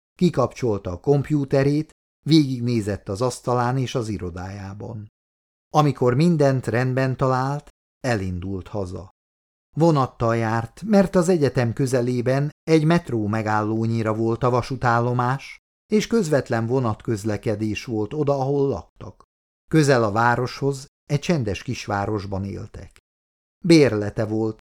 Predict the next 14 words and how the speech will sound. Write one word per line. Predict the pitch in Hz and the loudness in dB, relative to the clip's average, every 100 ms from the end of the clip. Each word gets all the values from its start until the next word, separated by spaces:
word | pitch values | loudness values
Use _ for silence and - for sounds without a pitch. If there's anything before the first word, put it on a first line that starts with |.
| _ _ | _ _
így | 254 233 170 - | -2 0 0 2
amikor | 180 156 - 110 | 2 2 0 -2
a | 98 | -2
vonat | 107 139 110 101 | 0 0 0 -2
beállt, | 127 135 139 143 - _ _ | -2 0 0 -2 -6 _ _
egyszerűen | _ 233 202 - 120 107 98 | _ -2 0 0 0 0 -4
csak | 92 120 - | -4 -6 -4
felszállt. | 117 85 80 - 95 98 _ _ _ _ _ _ _ | -8 -8 -12 -16 -16 -18 _ _ _ _ _ _ _
Az | - 160 | 2 4
ablak | 147 113 107 | 4 2 0
mellett | 120 110 107 104 | -2 -2 -2 -4
keresett | - 107 92 101 92 | -2 -2 -2 -6 -6
helyet | 107 98 95 | -6 -6 -6
magának, | 110 107 107 107 107 110 | -6 -6 -4 -6 -6 -10